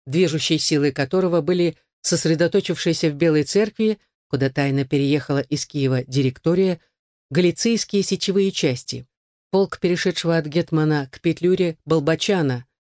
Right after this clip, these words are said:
того, кто стал, по-видимому, прообразом Болбатуна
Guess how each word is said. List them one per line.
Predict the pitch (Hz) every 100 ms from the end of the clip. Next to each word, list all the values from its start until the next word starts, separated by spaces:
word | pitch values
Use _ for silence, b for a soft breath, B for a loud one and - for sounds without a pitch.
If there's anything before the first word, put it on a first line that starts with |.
| _ _ _ -
того, | 208 262
кто | - 202
стал, | - 208 202
по-видимому, | - 165 185 185 185 185 170 b _
прообразом | 160 160 170 196 175 160 165 143 _
Болбатуна | 143 160 156 170 - 202 165 123